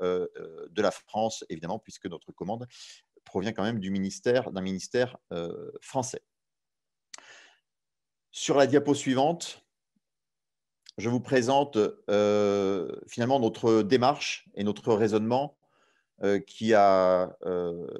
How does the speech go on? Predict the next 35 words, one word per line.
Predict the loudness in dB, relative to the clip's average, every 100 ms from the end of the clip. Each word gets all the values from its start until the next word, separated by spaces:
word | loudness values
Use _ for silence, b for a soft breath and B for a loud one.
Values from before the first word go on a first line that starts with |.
| -14 -16 -16
qui | -2
au | -2
final | 0 2 2
structure | 0 -6 -6 -2 2 2
l'étude, | 0 0 -2 -2
donc, | -4 -2
euh, | -2
telle | 0 -2
que | 0
vous | -4 -4
pouvez | -10 -4 0 2
la | 2
télécharger | -2 -2 -2 -2 -2 -4 -4
sur, | -10 -8 -4 -2
euh, | -2 -2
sur | -6 -10
le | -10
site | -10
internet | -8 -6 -4 -6 -6 -8
de, | -6 -6 -6
de | -10
Shift | -14 -10
Project. | -8 -6 -10 _ _ B B B B B B _ _
Donc, | -2 -2 2
le, | 4 6 6 4 2 -2
il | -4
nous | 2 2
a |
fallu | 4 2
d'abord | 4 6 4 2
dimensionner, | -2 0 0 0 0 0 -2 -4 -8 -12 -2
euh, | 2 2
notre | 0 -2 -2
périmètre | 0 0 0 -2 -2 2
d'analyse. | 2 4 2 -2 -6